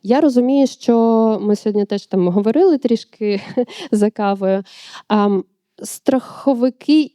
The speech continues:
і страхові брокери це не вирішать. І це якраз підняття питання з панельної дискусії про с-, м, співробітництво з державними клініками, бо вони в будь-якому випадку там є.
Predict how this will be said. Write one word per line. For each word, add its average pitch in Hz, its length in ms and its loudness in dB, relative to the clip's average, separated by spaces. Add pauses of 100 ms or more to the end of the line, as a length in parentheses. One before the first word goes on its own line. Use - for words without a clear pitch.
і 240 120 -2
страхові 240 400 -2
брокери 247 400 -2
це 233 220 0
не 208 160 4
вирішать. 190 840 -4
І 233 100 2
це 277 220 0
якраз 269 500 -2
підняття 240 640 0
питання 254 540 0
з - 100 -6
панельної 226 600 2
дискусії - 920 -4 (720)
про 269 160 4
с-, - 240 -6 (300)
м, 240 400 4 (160)
співробітництво 240 1000 0
з 196 100 -6
державними 214 760 2
клініками, 196 500 2
бо 180 180 2
вони 247 240 0
в 208 100 -6
будь-якому 190 520 2
випадку 170 440 -2
там 160 220 0
є. 151 300 -2